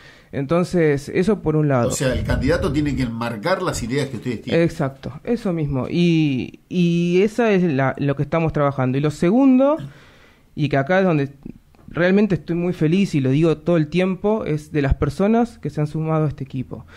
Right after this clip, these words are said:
Speaker 1: Hoy, bueno, acá está Marianita, que <laughs> no le voy a hacer la, me pre-, me, me pidió que por favor no le haga hablar, así que no lo voy a hacer. Pero está Marianita Guirao, está Marce García, está Nati Ilcuat, bueno, Huguito, que ya te la mencioné, Floppy, María Berna. Son gente que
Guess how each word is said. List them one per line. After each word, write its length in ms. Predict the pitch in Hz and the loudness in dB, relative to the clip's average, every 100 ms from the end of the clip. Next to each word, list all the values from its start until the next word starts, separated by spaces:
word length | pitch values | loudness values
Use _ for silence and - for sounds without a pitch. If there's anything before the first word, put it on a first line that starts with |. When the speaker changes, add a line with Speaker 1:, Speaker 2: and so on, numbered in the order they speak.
| - - | -18 -4
Speaker 1:
Hoy, 100 | 151 | 0
bueno, 200 | 151 143 | 2 2
acá 100 | 170 | 2
está 160 | 175 | 2
Marianita, 500 | 165 160 160 170 170 | 2 2 0 0 0
que 160 | 147 143 - - | 0 0 2 2
<laughs> 220 | 151 - | -2 -4
no 140 | 151 170 | 0 2
le 100 | 180 | 2
voy 220 | 185 175 | 4 2
a 20 | |
hacer 220 | 165 170 | 2 -2
la, 300 | 156 147 135 - - - | 0 0 -2 -8 -20 -6
me 80 | 151 | -4
pre-, 140 | 151 165 | 0 2
me, 160 | 175 | 2
me 200 | 165 180 | 2 0
pidió 280 | 156 190 214 | 4 2 4
que 100 | 202 | 0
por 220 | 214 247 | 2 2
favor 260 | 226 202 208 | 4 2 4
no 100 | 190 | 2
le 80 | 180 | 2
haga 140 | 180 | 4
hablar, 260 | 170 185 175 | 4 4 2
así 200 | 160 156 | 2 0
que 120 | 156 | 2
no 100 | 165 | 2
lo 140 | 170 | 2
voy 100 | 165 | 2
a 40 | 160 | 2
hacer. 320 | - 202 214 - - - - - | 2 0 0 -8 -20 -20 -16 -2
Pero 160 | 156 156 - | -2 -2 -6
está 220 | 156 170 | 0 2
Marianita 400 | 160 151 160 151 | 2 2 0 -2
Guirao, 480 | 151 190 202 180 151 | 0 2 2 2 -2
está 180 | 151 165 | -2 0
Marce 320 | 156 151 160 | 0 0 0
García, 640 | 139 135 - 196 175 160 151 143 | 0 0 0 2 4 2 0 -6
está 240 | 143 170 | -2 2
Nati 260 | 165 156 147 | 2 0 -4
Ilcuat, 720 | 180 180 160 151 147 143 - - - | -2 -2 -4 0 0 0 -6 -10 0
bueno, 240 | 147 131 | 2 4
Huguito, 340 | 143 160 151 135 | 4 4 2 0
que 60 | |
ya 160 | 131 143 | 0 0
te 100 | 143 | 0
la 100 | 131 | 0
mencioné, 640 | 131 131 151 180 190 160 151 | 0 0 2 4 4 2 -2
Floppy, 520 | - 202 190 - 147 | 2 2 2 2 0
María 320 | 151 147 165 156 | 0 0 2 2
Berna. 560 | 190 185 147 147 143 - - - - - | 2 2 0 -2 -2 -10 -20 -20 -20 -4
Son 180 | 240 240 | -2 2
gente 320 | 262 208 185 | 2 0 -4
que 380 | 170 160 147 | -4 -4 -6